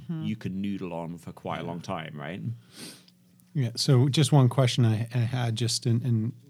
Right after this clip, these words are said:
Speaker 3: you know, sometimes we think of this, "Hey, the Sermon on the Mount," et cetera, which we know from Matthew. And so how should we read the two of these together? 'Cause they're
Speaker 1: Mm-hmm.
Speaker 3: n-, there's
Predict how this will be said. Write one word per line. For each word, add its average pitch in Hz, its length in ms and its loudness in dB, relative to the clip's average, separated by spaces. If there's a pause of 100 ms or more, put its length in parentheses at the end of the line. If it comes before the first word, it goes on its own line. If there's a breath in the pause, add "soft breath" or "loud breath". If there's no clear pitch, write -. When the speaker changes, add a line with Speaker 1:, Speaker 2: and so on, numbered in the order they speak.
(340)
Speaker 3:
you 120 120 0
know, 107 60 -4
sometimes 120 500 2
we 107 80 0
think 113 280 -2
of 107 100 -4
this, 107 180 -6 (300 loud breath)
"Hey, 139 120 2
the 120 100 2
Sermon 127 360 2
on 120 160 2
the 107 60 -4
Mount," 120 320 -2
et 110 80 -16
cetera, 107 300 -8
which 104 200 -12
we 117 80 -2
know 107 160 -8
from 107 260 -8
Matthew. 110 640 -4
And 127 140 -2
so 139 100 0
how 123 120 4
should 143 220 2
we 127 100 6
read 123 220 6
the 117 100 4
two 117 280 4
of 117 80 4
these 104 280 -2
together? 98 460 -8
'Cause 120 220 -2
they're 113 180 2
Speaker 1:
Mm-hmm. 165 500 -6 (200)
Speaker 3:
n-, 127 100 -2
there's 117 440 0